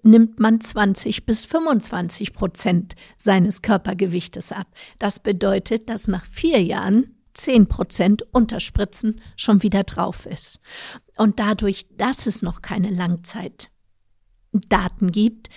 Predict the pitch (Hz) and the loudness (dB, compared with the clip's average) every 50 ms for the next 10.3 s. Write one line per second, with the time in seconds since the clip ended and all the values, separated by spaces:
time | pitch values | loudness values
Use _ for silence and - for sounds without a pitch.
0 | - - - _ _ - 175 190 196 202 226 233 226 240 240 - 214 190 208 - | -20 -20 -20 _ _ -6 -2 0 2 2 2 0 -2 -2 -4 -4 -6 -8 -8 -10
1 | - - 170 170 170 175 180 175 180 180 - - - _ _ - 208 208 190 165 | -8 -6 -4 -4 -2 -2 -4 -4 -4 -8 -10 -16 -20 _ _ 2 2 4 4 2
2 | 160 - - - - 160 151 - - 190 - - - 208 - - - - 202 180 | 0 -6 -12 -14 -14 -14 -14 -14 -16 -20 -20 -20 -20 -20 -20 -12 -6 -6 -4 -2
3 | 190 185 185 196 196 214 233 240 247 226 - - - - - 202 196 190 - - | -2 0 0 2 4 4 4 4 4 2 0 -4 -4 -4 -2 0 0 0 -2 -4
4 | 202 175 180 - - - 190 185 185 180 175 - 175 - - - 185 185 196 233 | -6 -8 -8 -6 -4 -4 -2 -2 -2 -4 -6 -8 -10 -12 -8 -2 2 6 6 6
5 | 285 - - - - - 175 190 220 226 220 226 220 262 302 - - - - - | 4 2 -2 -10 -6 -4 -4 -2 -2 -2 -2 -2 -2 -4 -6 -6 -10 -16 -20 -20
6 | - - - - - - 220 220 220 226 220 208 220 220 208 - - 226 196 202 | -20 -20 -20 -20 -8 -4 -2 0 0 0 0 -2 -2 -6 -8 -6 -4 -4 -4 -4
7 | 185 - 202 180 208 - - - 208 208 208 196 185 180 185 - - 196 - - | -4 -6 -8 -8 -8 -8 -6 -4 -2 0 0 -2 -4 -6 -8 -10 -12 -14 -14 -6
8 | - 208 196 214 254 - - - - - - - - - 196 - - 196 196 214 | -2 0 2 2 2 0 -4 -10 -12 -14 -14 -10 -6 -6 -6 -4 -2 -2 -2 -2
9 | 220 - - - 196 190 - 190 196 196 - - - 202 190 196 190 185 180 180 | -2 -4 -6 -6 -6 -4 -4 -4 -4 -4 -4 -6 -6 -4 -2 -2 0 0 2 2
10 | 190 220 262 - - | 4 2 2 0 -2